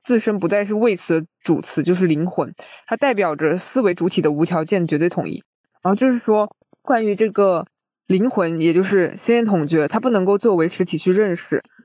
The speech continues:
然后它不是作为一种实体性的存在，它是作-，作为一种逻辑机能。然后呢，它是怎么得出来的这种逻辑机能？它是，它有这种逻辑机能呢，是因为我们从这个定言推里面，就是可以推理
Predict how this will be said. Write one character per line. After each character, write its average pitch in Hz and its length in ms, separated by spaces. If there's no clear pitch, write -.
然 180 120
后 - 20
它 208 80
不 190 140
是 208 140
作 214 160
为 180 80
一 185 40
种 175 140
实 - 140
体 185 120
性 190 140
的 175 60
存 165 160
在， 170 80
它 185 100
是 196 60
作-， 202 260
作 208 140
为 180 60
一 - 20
种 180 160
逻 165 200
辑 170 120
机 185 180
能。 147 240
然 196 100
后 262 120
呢， 240 100
它 247 100
是 254 120
怎 202 120
么 160 120
得 165 180
出 214 140
来 180 120
的 175 140
这 190 40
种 190 180
逻 160 120
辑 170 120
机 190 120
能？ 175 140
它 185 100
是， 190 200
它 233 120
有 196 140
这 190 60
种 185 160
逻 160 120
辑 165 100
机 180 120
能 160 200
呢， 160 120
是 233 140
因 214 100
为 214 160
我 - 60
们 175 100
从 180 200
这 208 100
个 190 140
定 226 200
言 170 80
推 214 200
里 180 120
面， 160 160
就 220 80
是 196 140
可 190 100
以 175 80
推 254 300
理 196 220